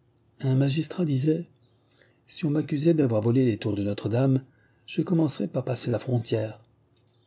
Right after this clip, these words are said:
Il est certain qu'on ne doit pas plus badiner avec la justice qu'avec l'amour. Mais Fabienne se sentait si sûre d'elle-même qu'elle était disposée aux pires imprudences. « Vous avez l'audace de nier ? » dit le juge. « Absolument. »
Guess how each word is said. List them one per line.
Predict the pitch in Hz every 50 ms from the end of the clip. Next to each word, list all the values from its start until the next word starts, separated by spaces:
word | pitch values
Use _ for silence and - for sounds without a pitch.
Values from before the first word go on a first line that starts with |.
| _ _ _ _ _ _ -
Il | - 127 107 110
est | 98
certain | - - - - - - 127 123 127 120
qu'on | - 110 101
ne | 101
doit | 101 104 104 -
pas | - -
plus | - - 131 117 110
badiner | 101 101 101 104 104 110 107
avec | 104 101 - 104
la | 101
justice | 95 104 101 - - - 135 131 123 -
qu'avec | - - 110 113 113 -
l'amour. | 123 113 110 107 104 98 95 98 - _ _ _ _ _ _ _ _ _ _ _ _ _ _ _ _ _
Mais | 160 156
Fabienne | 139 - 160 147 180 190 202 190
se | - - 156
sentait | 143 - 156 147 139 - 123
si | - - - 131
sûre | - - - 165 110
d'elle-même | 110 110 117 127 151 160 165 170 160 - - - - _ _ _ _ -
qu'elle | - 175
était | 151 127 147 139
disposée | 131 151 - - - 147 131 117 127 151
aux | 147 127
pires | - - - 175 151 127 101
imprudences. « | 101 95 - - - 104 101 104 98 95 92 - - - - _ _ _ _ _ _ _ _ _ _ _ - - 123
Vous | 120 107 110
avez | 104 107 107
l'audace | 110 113 113 127 135 143 135
de | 127 113 101
nier ? » | 101 110 113 113 110 117 147 185 - - _ _ _ _
dit | - 107
le | 107 107 101
juge. « | 98 101 104 107 104 - - _ _ _ _ _ -
Absolument. » | 135 - - - 190 180 165 151 139 117 113 120